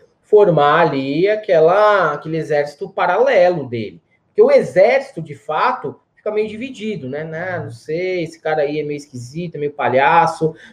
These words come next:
não vamos, não vamos embarcar completamente, não", né? Pelo menos as lideranças do exército. Os recrutas, eu não sei, né, cara? É, os cabos e soldados, eu já não sei,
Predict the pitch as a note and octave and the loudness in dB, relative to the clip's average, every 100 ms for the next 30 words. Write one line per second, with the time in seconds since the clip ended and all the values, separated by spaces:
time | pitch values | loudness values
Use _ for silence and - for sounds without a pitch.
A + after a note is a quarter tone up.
0 | - D3+ C#3+ D#3 E3+ E3 C#3+ C#3 C3+ D#3 | -6 0 2 6 8 8 6 4 0 2
1 | E3 D#3+ D#3 D3+ D#3 D3 D3 D3 D3 D3 | 2 2 2 0 0 -2 -4 -2 -2 -2
2 | D3 D3 D3 E3 B2+ A2+ G#2+ A2+ A2+ A#2+ | -4 -4 -6 -8 -6 -6 -8 -8 -8 -8
3 | B2+ B2+ C3+ D3+ C#3 B2+ B2+ - C3 A2+ | -8 -10 -4 -2 0 -2 -6 -6 -2 0
4 | G#2 - _ - _ - A#2+ C#3+ C#3+ C3 | -2 -4 _ -20 _ -20 0 0 2 -4
5 | D3 E3 E3+ F3+ D#3+ - G#2+ G#2 G#2 - | -6 -4 -4 -4 -6 -4 -4 -4 -8 -8
6 | F#2+ - - _ _ _ A2 G#2+ G#2 G2+ | -8 -8 -14 _ _ _ -4 0 0 0
7 | F#2+ F#2 F2+ G2+ - C3+ C#3 C#3 B2+ A#2+ | -2 -4 -4 -8 -6 0 2 0 -2 0
8 | C#3 A#2 A#2 C3+ C3+ C3+ D3 E3 D#3+ C#3+ | 0 2 2 2 0 -2 0 0 0 2
9 | D3+ E3 | 4 2